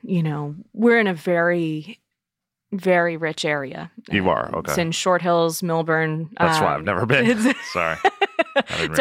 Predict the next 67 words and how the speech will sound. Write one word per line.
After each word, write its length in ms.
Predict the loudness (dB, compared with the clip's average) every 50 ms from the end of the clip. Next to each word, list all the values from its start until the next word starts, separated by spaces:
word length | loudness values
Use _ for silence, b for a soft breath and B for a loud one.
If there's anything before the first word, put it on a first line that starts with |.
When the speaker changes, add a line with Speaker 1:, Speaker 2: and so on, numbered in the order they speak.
| 2 2
Speaker 1:
okay. 220 | 2 2 2 2 2
They'll 140 | 2 2 2
let 180 | 0 0 0
the 60 | 0 0
normies 460 | 2 2 2 0 0 -2 -4 -4 -6
in. 180 | -8 -8 -8 -10
It's 180 | -10 -6 -4
all 80 | 0 2
Speaker 2:
Yeah, 60 | 2
Speaker 1:
right. 220 | 4 4 2 2 2
Speaker 2:
yeah. 180 | 0 -2 -2 -6 B B B B -4 0 2 2 2 2
Speaker 1:
Um, 40 | 0 _ _ _
y-, 80 | -14 -14
you 280 | -10 -6 0 2 2
know, 160 | 4 4 4 4
everyone 400 | 4 4 2 2 2 2 0 -2
got 140 | -4 -4
hit 280 | -4 -4 -6 -6 -6 -6 -8
in 280 | -8 -6 -4 -4 -4 -4 -2
oh 140 | -2 -2
nine, 400 | -2 -2 -4 -4 -4 -4 -4 -4
oh 200 | -4 -4 -4 -4
eight. 300 | -4 -4 -6 -8 -10 -12 _ _ -20 -20 -16 _ -2
Speaker 2:
Yeah. 260 | 0 0 0 0 -4 -8 -14 -8 -2
Speaker 1:
And 200 | 0 2 2 2
so 380 | 2 2 2 2 4 2 0 0 0
Speaker 2:
In 140 | 0 2 2
all 100 | 2 2
Speaker 1:
people 120 | 2 2
Speaker 2:
parts 240 | 2 2 2 0 -4 -8
of 60 | -8
the 120 | -8 -8
economy. 500 | -8 -8 -8 -10 -10 -12 -14 -16 -14 -4 0
Speaker 1:
everywhere, 600 | 0 2 2 2 0 2 2 2 2 0 -2 -2
and 120 | -2 -2
especially 440 | -2 0 2 2 2 2 2 2 0
in 80 | 0 0
finance 540 | 0 0 0 0 0 -2 -2 -4 -4 -4 -4
and 120 | -4 -4 -4
in, 280 | -6 -6 -8 -8 -8 -8
you 80 | -6 -4
Speaker 2:
Right. 100 | -4 -4
Speaker 1:
know, 280 | -4 -6 -8 -8 -10 -12 -8
all 160 | -6 -4 -4 -2
that 180 | 0 0 0 -2
area. 300 | -4 -6 -8 -8 -6 -4
So, 380 | -2 -2 -2 -2 -2 -6 -10 _ -20 _ _ -4
you 120 | 0 0 0
know, 280 | 0 -2 -4 -6 -8 -6
people 280 | -4 -4 0 0 0 0
who 100 | 2 2
were 140 | 0 0 2
buying, 420 | 0 0 0 0 -2 -4 -6 -6
you 60 | -6
know, 100 | -6 -8
fifty 340 | -2 0 0 0 0 -2 -4
dollar 260 | -4 -4 -4 -6 -8 -8
wine 200 | -8 -8 -8 -10
were 80 | -10 -6
buying 240 | -6 -6 -6 -6
twenty-five 440 | -4 -2 2 2 2 2 0 -2 -2
dollar 240 | -4 -6 -8 -8 -10
wine. 220 | -10 -10 -10 -10
People 260 | -8 -8 -6 -4 -4 -2
who 60 | 0
were 100 | 0 0
buying, 360 | 2 2 2 0 0 -2 -6